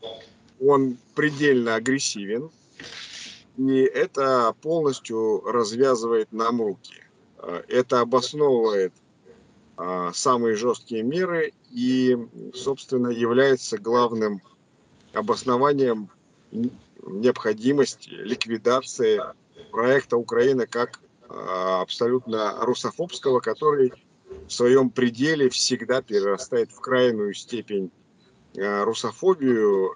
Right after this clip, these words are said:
рус-, русофобией, граничащую с, э, таким, со здравым смыслом.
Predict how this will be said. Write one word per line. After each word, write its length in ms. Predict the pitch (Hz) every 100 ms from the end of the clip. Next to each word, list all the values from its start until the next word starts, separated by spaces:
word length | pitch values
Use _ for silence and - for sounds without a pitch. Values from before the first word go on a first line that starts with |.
| -
рус-, 300 | - 110 113
русофобией, 880 | 143 127 123 113 160 185 151 131 117
граничащую 720 | 104 117 127 143 - - 110 101
с, 300 | - - 101
э, 260 | 101 98 95 - - 87 85 -
таким, 320 | - - 92
со 160 | 107
здравым 340 | 104 117 113 107
смыслом. 560 | - 117 98 - -